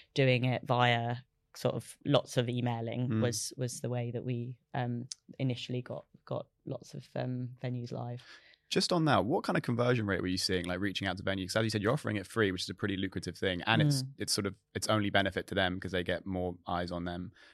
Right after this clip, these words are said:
Speaker 2: Um, yeah, what sort of conversion rate were you looking at? Was it, like, most people kind of said yes, or only, you know, was it a hard to, hard to get people on board?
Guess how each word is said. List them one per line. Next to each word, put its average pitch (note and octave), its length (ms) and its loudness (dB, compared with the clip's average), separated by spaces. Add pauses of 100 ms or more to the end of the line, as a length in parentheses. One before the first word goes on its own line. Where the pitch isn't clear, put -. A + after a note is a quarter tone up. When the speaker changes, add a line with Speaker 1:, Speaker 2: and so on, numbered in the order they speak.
(180)
Speaker 2:
Um, G2+ 440 2
yeah, B2+ 180 8
what A#2+ 180 2
sort C#3 140 4
of B2+ 80 2
conversion A#2 400 0
rate F2+ 160 -4
were F2+ 60 -8
you F#2 80 -6
looking F#2 220 -8
at? D2+ 100 -8
Was F#2+ 120 -6
it, G2 60 -2
like, G2 100 2
most G#2 300 2
people A2+ 240 0
kind A#2 140 0
of G#2+ 60 0
said G#2+ 140 -2
yes, G#2+ 300 2
or G2 80 0
only, F#2+ 220 -2
you F#2+ 100 -6
know, F2+ 160 -6
was F#2 160 -6
it - 60 -2
a F#2+ 40 -2
hard F#2+ 340 -4
to, F#2 200 -8
hard F#2 240 -6
to G2 80 -10
get G2 100 -4
people F#2+ 200 -6
on F2+ 80 -6
board? G#2 260 -2